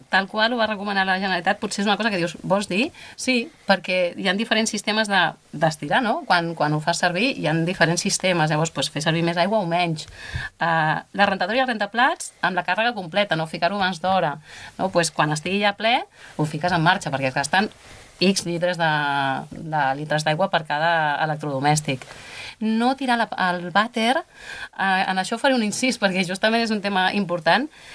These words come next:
no es tiren les tovalloletes humides al vàter. Em, es fa, o sigui, moltes vegades ho fem perquè també a vegades ens fan veure que sí, sí, que es pot tirar. No, no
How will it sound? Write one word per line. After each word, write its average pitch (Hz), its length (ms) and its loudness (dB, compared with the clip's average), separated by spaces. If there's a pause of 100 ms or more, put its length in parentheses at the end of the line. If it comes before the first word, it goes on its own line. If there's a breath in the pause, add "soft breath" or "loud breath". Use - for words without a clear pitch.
(120 loud breath)
no 214 340 0
es 196 140 0
tiren 208 220 -2
les 202 100 -2
tovalloletes 180 500 0
humides 170 360 0
al 151 180 0
vàter. 160 480 2 (600 loud breath)
Em, 170 920 0 (640)
es 196 160 -2
fa, 233 140 4 (180)
o - 20 -6
sigui, 208 200 -2
moltes 220 260 0
vegades 240 240 2
ho 247 80 -4
fem 339 220 0 (100)
perquè 185 320 0
també 180 240 -2
a 214 60 0
vegades 226 320 0 (420 loud breath)
ens 185 160 -2
fan 208 160 4
veure 240 160 4
que 220 80 -6
sí, - 160 -2
sí, 339 140 -2
que 254 80 6
es - 40 -2
pot 254 140 -4
tirar. 233 240 0
No, 220 180 2
no 233 160 2